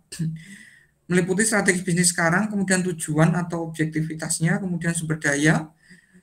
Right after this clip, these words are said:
proses bisnis, kemudian kebudayaan dan nilai dari suatu bisnis, di mana teknik atau metode analisnya adalah menggunakan swot, balance scorecard, dan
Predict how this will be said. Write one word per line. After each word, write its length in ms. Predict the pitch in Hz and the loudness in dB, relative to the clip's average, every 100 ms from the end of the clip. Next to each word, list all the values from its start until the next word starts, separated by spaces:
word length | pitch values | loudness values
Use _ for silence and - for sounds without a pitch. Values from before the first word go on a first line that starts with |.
| _ _ _ | _ _ _
proses 320 | 190 185 208 | 0 4 4
bisnis, 480 | 208 180 185 240 - | 2 0 2 0 0
kemudian 400 | - 185 180 208 | -4 -6 0 0
kebudayaan 560 | 214 - 165 165 208 208 | 0 2 4 6 4 4
dan 160 | 165 | 4
nilai 240 | 165 190 196 | 4 2 2
dari 240 | 165 160 | 2 2
suatu 240 | 165 165 | 0 -4
bisnis, 400 | 160 160 170 165 | -4 -4 -2 -4
di 80 | 165 | -4
mana 560 | 151 156 165 214 294 - _ - _ _ _ _ _ | 0 4 4 4 0 -12 _ -20 _ _ _ _ _
teknik 320 | 185 190 233 | -2 0 0
atau 160 | 220 220 | 0 2
metode 560 | 214 214 220 208 208 | 2 0 -2 -4 0
analisnya 560 | 165 180 185 180 226 226 | 2 2 2 0 -2 0
adalah 160 | 190 202 | 0 2
menggunakan 480 | 190 165 165 180 | 2 2 4 2
swot, 400 | 175 - 175 170 - _ _ - 180 _ _ _ _ _ - | 0 -2 -2 -2 -6 _ _ -18 -18 _ _ _ _ _ -2
balance 320 | 165 170 175 | 4 4 4
scorecard, 400 | 185 165 190 196 | 0 0 0 0
dan 480 | 175 165 190 196 | 2 0 0 -2